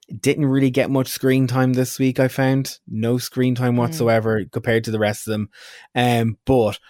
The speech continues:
Speaker 1: I, I thought it was gonna be Mark that was gonna win. I thought he'd be a little underdog. But anyway, it was, um,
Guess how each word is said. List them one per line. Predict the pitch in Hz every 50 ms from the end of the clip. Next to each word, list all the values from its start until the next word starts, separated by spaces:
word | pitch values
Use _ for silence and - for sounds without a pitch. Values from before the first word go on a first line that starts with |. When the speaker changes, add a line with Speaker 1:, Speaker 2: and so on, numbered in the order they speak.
| - - _ _
Speaker 1:
I, | 117 117 113 107 95 -
I | 113 117
thought | - - 117 110
it | 107
was | 110 -
gonna | - 113 107
be | 107 104
Mark | 104 104 101 104 -
that | -
was | 104 104
gonna | - 110 104 98
win. | 101 101 98
I | 92
thought | - - 101 101
he'd | 98
be | 98 101
a |
little | 101 101 98 98
underdog. | 101 101 101 95 90 98 95 98 95 - - -
But | 104 107
anyway, | 107 107 104 101 92 92 92 - _ _ _ _
it | 110 110 104 95
was, | 110 104 110 107 104 104 98 95 95 95 - - - - - - - - _ _ _ -
um, | 87 107 107 101 101 101 98 95 98 95 95 95